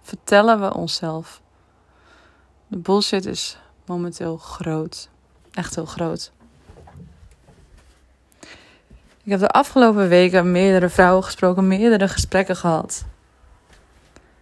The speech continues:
En datgene waarop we dan op een gegeven moment stuiten: "Ik heb het geld niet." De vraag die ik dan stel: stel,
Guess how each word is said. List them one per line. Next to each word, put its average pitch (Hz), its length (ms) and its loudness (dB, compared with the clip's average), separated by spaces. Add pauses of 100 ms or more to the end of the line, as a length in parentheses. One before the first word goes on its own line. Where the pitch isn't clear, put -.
(140)
En 202 120 -2
datgene 254 840 4
waarop 208 360 4
we 185 100 2
dan 180 180 4
op 180 100 -2
een 185 80 -10
gegeven 180 280 -4
moment 180 180 -2
stuiten: 175 640 -4 (1800)
"Ik 202 160 2
heb 208 140 6
het 180 100 2
geld 180 340 0
niet." 180 400 -4 (2500)
De 226 140 0
vraag 311 320 6
die 285 100 2
ik 220 60 -2
dan 233 160 6
stel: 247 540 2 (1700)
stel, 175 560 -4